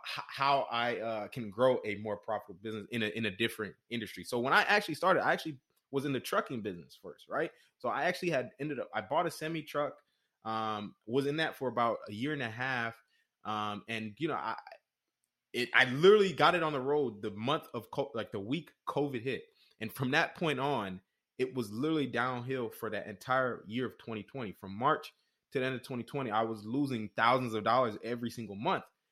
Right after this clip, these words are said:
in this business 'cause the rates on the trucks, you know, for the, for the loads, they weren't paying anything. So I was losing a lot of money in that. But that taught me so many <laughs> different things about business, about hiring, about, you know, finding quality people, so many different things.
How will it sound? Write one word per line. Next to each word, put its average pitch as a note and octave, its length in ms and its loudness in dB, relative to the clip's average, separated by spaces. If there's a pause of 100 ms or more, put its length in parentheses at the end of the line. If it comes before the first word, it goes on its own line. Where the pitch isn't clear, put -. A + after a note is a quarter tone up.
(280)
in C3 180 4
this A2+ 140 0
business B2+ 380 2
'cause G2+ 260 -8
the G#2 140 -2
rates B2+ 420 4
on A#2 80 -4
the G#2 80 -4
trucks, - 500 0
you B2+ 100 -2
know, A#2+ 80 -2
for - 160 -4
the, G#2+ 300 -2
for A2+ 120 -10
the G#2 80 -4
loads, B2 380 2
they A2+ 80 2
weren't B2 260 -2
paying D#3 240 -2
anything. F#2 360 -10
So - 120 -8
I A2+ 100 2
was C3+ 140 2
losing D3 360 0
a C#3+ 40 -2
lot C3 160 4
of C3 80 -2
money A#2 240 -2
in G#2 100 -6
that. F#3+ 280 2 (580)
But B2+ 160 4
that F#3 220 8
taught F3 220 4
me D3 100 0
so D3+ 180 -2
many C#3+ 180 2
<laughs> C3+ 60 0
different A#2 240 -6
things C#3+ 220 2
about G2 260 -2
business, C3 260 2
about G2 240 -2
hiring, C3+ 580 2 (340)
about, G2 360 2 (240)
you C3+ 80 2
know, A#2 100 2
finding C3 440 0
quality C3+ 480 2
people, C#3+ 520 -8 (360)
so G3+ 320 6
many F#3 140 4
different D3 280 -4
things. F2+ 420 -10